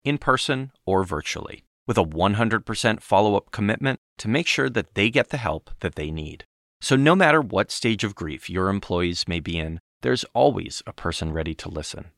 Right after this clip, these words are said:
Stressful times can lead many to bottle up complex feelings, especially at work.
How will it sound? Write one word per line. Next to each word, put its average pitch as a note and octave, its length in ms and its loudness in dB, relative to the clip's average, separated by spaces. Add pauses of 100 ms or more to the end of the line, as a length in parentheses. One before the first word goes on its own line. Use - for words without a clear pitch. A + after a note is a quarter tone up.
(260)
Stressful A#2 380 4
times G#2+ 300 4
can A2 160 2
lead G#2 180 2
many G#2+ 240 4
to - 140 -4
bottle G2+ 500 2
up - 300 0
complex - 480 -6
feelings, - 600 -8
especially G2 600 0
at - 100 -8
work. - 340 -6